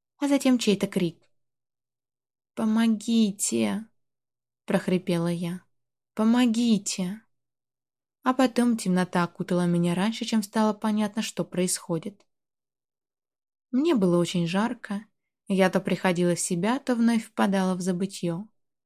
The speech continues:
Какие-то моменты, когда тьма отпускала меня – я осознавала, что кто-то обтирает моё тело мокрой тканью и пытается помочь мне. Иногда меня поили с ложки прохладной водой с ароматом мяты и лимона,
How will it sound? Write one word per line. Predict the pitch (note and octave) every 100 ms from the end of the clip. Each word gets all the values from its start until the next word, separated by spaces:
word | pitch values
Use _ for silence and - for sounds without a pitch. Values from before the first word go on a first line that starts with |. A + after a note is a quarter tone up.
| _ _ _
Какие-то | - G3 G3 F#3
моменты, | F3+ F3+ F#3 A#3 B3+
когда | A#3 G#3+ G#3+
тьма | G#3+ G#3 G#3
отпускала | G3+ - - - G3 G3
меня – | F#3+ F#3+ F#3 F#3 - _ _ _
я | G#3 B3
осознавала, | C#4+ C4+ B3+ B3+ G3+ G#3 A3
что | - A3
кто-то | - F3+ F3+ A3
обтирает | G#3 - G3+ G3 G3 G3
моё | G3 G3
тело | G3+ F#3+
мокрой | F#3+ F3 - F#3+
тканью | - - E3+ F3
и | F3+
пытается | G3+ F3+ F3 - -
помочь | F#3 F3+ F3 -
мне. | F3 F3+ A3+ _ _ _ _ _ _ _ -
Иногда | F3 E3 F3
меня | A#3+ C4 B3
поили | A#3 B3 A#3 A#3
с | A3+
ложки | F#3 F3+ -
прохладной | F#3+ G3 - F3+ F3+
водой | F3+ G3 F3 E3+
с | -
ароматом | G3 F#3 F3+ -
мяты | F#3 F#3 F3 F3
и |
лимона, | F3 F#3 F3+ D#3+ G#3